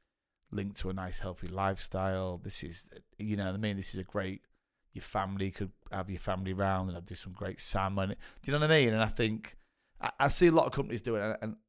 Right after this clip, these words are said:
and, and now I'm, I'm more awakened to the marketing side. I just think that they just, like, sell, sell. We s-, bang, buy this, buy that, buy that. And I don't, and you, like you just said,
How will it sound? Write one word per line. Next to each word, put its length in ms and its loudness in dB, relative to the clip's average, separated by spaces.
and, 340 -4
and 160 -2
now 200 6
I'm, 200 -2
I'm 240 -2
more 220 4
awakened 540 0
to 80 -12
the 80 -4
marketing 420 -2
side. 360 -8
I 60 -8
just 260 -6
think 320 -4
that 120 -8
they 80 -8
just, 300 -10
like, 200 -18
sell, 420 -10
sell. 540 -10
We 100 -2
s-, 180 -14
bang, 340 -4
buy 220 0
this, 260 -8
buy 220 0
that, 280 -6
buy 140 0
that. 140 2
And 80 -6
I 60 -4
don't, 380 2
and 140 -2
you, 60 2
like 220 2
you 120 2
just 160 -4
said, 240 -6